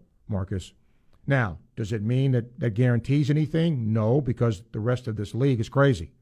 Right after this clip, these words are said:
right? And Florida plays a difficult schedule. But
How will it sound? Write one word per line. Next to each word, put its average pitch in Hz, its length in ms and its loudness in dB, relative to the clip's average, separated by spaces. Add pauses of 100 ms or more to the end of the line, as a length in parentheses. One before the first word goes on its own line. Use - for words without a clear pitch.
(460)
right? 107 320 -2 (180)
And 113 120 -8
Florida 127 260 2
plays 120 380 2
a 98 60 -4
difficult 113 560 -2
schedule. 143 400 -4 (720)
But 120 280 0